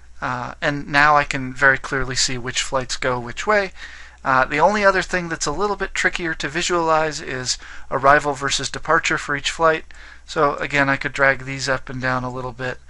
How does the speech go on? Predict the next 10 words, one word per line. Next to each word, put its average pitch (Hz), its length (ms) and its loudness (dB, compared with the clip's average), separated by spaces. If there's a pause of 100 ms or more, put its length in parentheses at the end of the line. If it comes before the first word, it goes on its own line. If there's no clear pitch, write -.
(340)
to 127 260 -6
clarify 127 500 0
that. 117 280 -8
So 135 100 -4
I 127 40 -2
can 127 140 -8
see 131 200 -4
now 123 200 0
very 143 240 6
clearly 127 440 -4